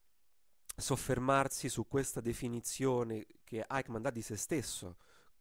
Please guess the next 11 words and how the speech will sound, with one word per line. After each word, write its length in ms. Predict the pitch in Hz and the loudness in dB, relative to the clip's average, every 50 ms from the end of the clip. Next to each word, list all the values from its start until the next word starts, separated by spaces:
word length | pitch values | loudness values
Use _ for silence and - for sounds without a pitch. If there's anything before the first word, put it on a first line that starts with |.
| - - - | -20 -20 -18
eh, 280 | - - - - - 98 | -16 -16 -14 -12 -10 -4
della 200 | 98 107 104 104 | -2 0 0 0
sua 140 | 143 143 127 | 2 2 2
obbedienza 580 | 110 107 110 107 127 135 135 120 117 - 120 | 2 2 0 0 0 0 0 -2 -4 -6 -6
al 100 | 104 98 | -6 -6
Führer 520 | - - - 160 160 147 120 107 95 92 - | -6 -4 0 2 4 4 4 2 0 -2 -4
come 260 | - 123 117 113 110 | -4 -2 0 0 2
una 220 | 120 131 117 113 | 2 2 2 2
obbedienza 640 | 110 104 107 110 113 113 127 139 147 139 131 - 123 | 0 0 0 -2 -2 0 0 0 0 0 -2 -4 -2
da 120 | 117 117 | -2 -2
cadavere, 640 | 107 - 110 113 127 117 104 95 95 95 92 95 90 | -2 -2 -2 -2 -2 -2 -4 -6 -10 -12 -12 -14 -16